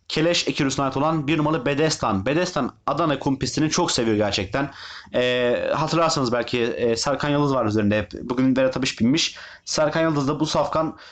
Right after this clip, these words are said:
e, kısa vadeli yarışlara bile katıldı. Yani oralarda bile başarı gösterdi.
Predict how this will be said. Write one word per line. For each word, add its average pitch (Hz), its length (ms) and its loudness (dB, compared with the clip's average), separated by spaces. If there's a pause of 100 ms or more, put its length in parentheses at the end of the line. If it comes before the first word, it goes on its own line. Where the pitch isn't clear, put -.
(140)
e, 123 240 2
kısa - 200 0
vadeli 151 180 2
yarışlara 156 320 0
bile 139 120 0
katıldı. 127 580 -2 (260)
Yani 117 240 0
oralarda 143 360 2
bile 123 140 0
başarı 117 220 0
gösterdi. 104 640 -2